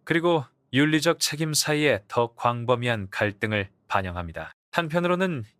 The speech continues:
이 산업이 수천 가구의 안정적인 수입원을 제공하여 많은 사람들을 빈곤에서 벗어나게 하고 고도로 전문화된 농업 분야를 만들어냈다는 것은 부인할 수 없는 사실입니다.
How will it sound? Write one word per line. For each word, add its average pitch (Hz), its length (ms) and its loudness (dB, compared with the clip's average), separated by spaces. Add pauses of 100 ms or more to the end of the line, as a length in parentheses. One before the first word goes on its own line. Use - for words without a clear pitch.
(140)
이 143 160 2
산업이 170 340 0
수천 165 460 -2
가구의 151 440 2 (300)
안정적인 127 640 -2
수입원을 139 500 -2
제공하여 123 640 -2 (200)
많은 123 360 0
사람들을 135 480 -2
빈곤에서 123 580 -2
벗어나게 110 520 -2
하고 101 320 -4 (180)
고도로 160 460 2
전문화된 156 720 0
농업 131 280 0
분야를 151 320 0
만들어냈다는 127 720 -2
것은 117 460 -2 (160)
부인할 113 400 0
수 - 160 -2
없는 92 320 -6 (280)
사실입니다. 104 640 -4